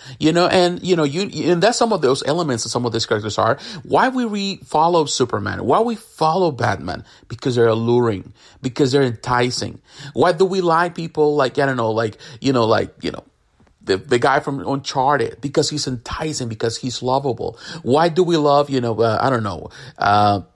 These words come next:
Indiana Jones? Why do we love Darth Vader? Because they're different, because they're enticing. So you need those characters.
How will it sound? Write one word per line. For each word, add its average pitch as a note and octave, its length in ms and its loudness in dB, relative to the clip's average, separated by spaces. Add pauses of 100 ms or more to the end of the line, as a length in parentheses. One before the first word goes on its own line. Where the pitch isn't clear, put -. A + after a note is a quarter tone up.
(140)
Indiana B2 520 2
Jones? A#2+ 520 0
Why B2 140 2
do C3+ 100 2
we C#3+ 140 2
love C3+ 300 4
Darth C#3 260 2
Vader? C#3+ 400 2
Because B2+ 320 -4
they're C#3 160 0
different, A#2 460 -4
because A#2+ 220 -4
they're B2+ 260 -2 (100)
enticing. C3+ 1080 -4 (480)
So - 180 2
you F3 220 0
need G#3 240 -4
those C3 180 2
characters. - 640 -14